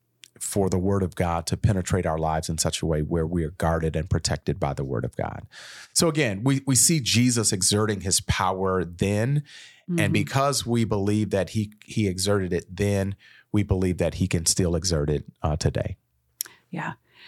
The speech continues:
Speaker 2: Something else we see in the midst of these healings, and it's constant now. I mean, people are bringing
Speaker 1: Yeah.
Speaker 2: the sick to Jesus. He heals, and then boom, the door is,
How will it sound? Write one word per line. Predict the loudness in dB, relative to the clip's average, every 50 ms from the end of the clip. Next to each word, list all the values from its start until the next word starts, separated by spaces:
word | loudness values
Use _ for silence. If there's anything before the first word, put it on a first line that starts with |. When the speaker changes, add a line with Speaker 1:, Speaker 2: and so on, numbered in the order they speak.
| -20 -20 -20 _ -6
Speaker 2:
Something | -2 0 2 2 2 2 2 2 2
else | 2 0 -2 -2 0
we | 0 0
see | 0 0 0 0 0 0 0 0 -2 -4 -6 _ -20 -20 _ _ _ _ _ _ _ -2
in | 0 2 4
the | 4 4
midst | 4 4 4 2 2 0 0 0 0 2
of | 2 2 2 2 0 0 2
these | 4 4 4 4 2 0
healings, | 0 2 2 2 4 4 4 4 2 2 2
and | 2 2 2 0 0
it's | 0 0 0 0 -4
constant | -4 -4 -2 2 2 2 2 2 0 -2 0 2
now. | 2 2 2 2 0 0 0
I | 2 2
mean, | 4 2 2
people | 0 0 0 2 2 2 2
are | 2 2
bringing | 2 2 4 4 4 4 4 4 2 2 0 -4 -4 -4
Speaker 1:
Yeah. | -4 -4 -4 -6 -12 -10 -4
Speaker 2:
the | 0 2 2
sick | 4 4 4 4 2 0 -2 -8 -4 -2
to | 2 2 4 4 4 2 2
Jesus. | 2 2 2 2 2 2 0 0
He | 2 2 2 2 2
heals, | 2 2 4 4 4 2 2
and | 2 2 2
then | 2 2 2
boom, | 2 2 2 2 2 0 -2 -6
the | -2 -2 0
door | 2 2 2 2 4 4 4
is, | 4 4 2 2 0